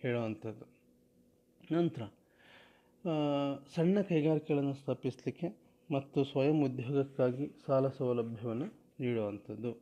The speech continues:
ಅಂದರೆ ಏನು ಸ್ವಯಂ ಉದ್ಯೋಗವನ್ನು ಮಾಡಲಿಕ್ಕೆ ಸ-, ಬ್ಯಾಂಕ್, ಬ್ಯಾಂಕು ಅಥವಾ ಆರ್ಥಿಕ ಸಂಸ್ಥೆಗಳಿಂದ ಅವರಿಗೆ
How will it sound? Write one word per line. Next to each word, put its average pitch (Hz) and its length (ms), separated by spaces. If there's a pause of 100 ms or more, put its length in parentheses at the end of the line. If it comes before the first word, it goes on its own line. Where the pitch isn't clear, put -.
(680)
ಅಂದರೆ 135 220
ಏನು 135 280
ಸ್ವಯಂ 131 360
ಉದ್ಯೋಗವನ್ನು 127 480
ಮಾಡಲಿಕ್ಕೆ 120 480
ಸ-, 127 340
ಬ್ಯಾಂಕ್, 123 760
ಬ್ಯಾಂಕು 123 480
ಅಥವಾ 120 260
ಆರ್ಥಿಕ 123 380
ಸಂಸ್ಥೆಗಳಿಂದ 120 840
ಅವರಿಗೆ 131 340